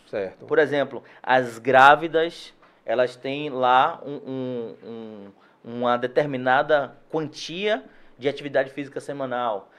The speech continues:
Speaker 2: Os idosos acima de ses-, de sessenta e cinco anos, é, as crianças.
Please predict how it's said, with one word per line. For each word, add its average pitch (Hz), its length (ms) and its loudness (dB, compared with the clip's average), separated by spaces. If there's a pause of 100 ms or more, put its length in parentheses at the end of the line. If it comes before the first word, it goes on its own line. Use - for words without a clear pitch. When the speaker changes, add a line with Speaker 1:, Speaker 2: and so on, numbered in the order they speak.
(240)
Speaker 2:
Os 151 200 -2
idosos 160 600 8
acima 156 300 -6
de 139 60 -12
ses-, 135 360 -16
de 127 160 -18
sessenta 131 360 -10
e 131 40 -16
cinco 131 320 -14
anos, 127 440 -4 (460)
é, 107 680 -2 (140)
as 127 180 0
crianças. 180 960 2